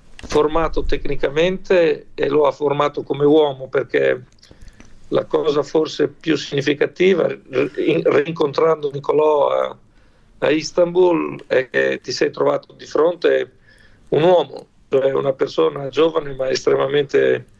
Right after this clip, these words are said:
matura, con un certo tipo di, di personalità, di, di, di pensiero, di ragionamenti,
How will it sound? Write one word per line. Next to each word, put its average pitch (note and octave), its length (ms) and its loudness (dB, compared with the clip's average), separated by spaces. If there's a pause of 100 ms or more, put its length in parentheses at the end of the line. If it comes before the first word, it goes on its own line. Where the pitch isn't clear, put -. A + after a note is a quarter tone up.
(880)
matura, E3 640 2
con C3 240 -4
un C3 220 -8
certo C#3+ 340 -2
tipo C#3+ 320 -2
di, B2+ 520 -4 (600)
di B2 460 0
personalità, C3+ 840 0
di, B2+ 280 -4
di, B2+ 260 0
di B2+ 220 -2
pensiero, C#3 720 2
di C3+ 120 -4
ragionamenti, C3 920 0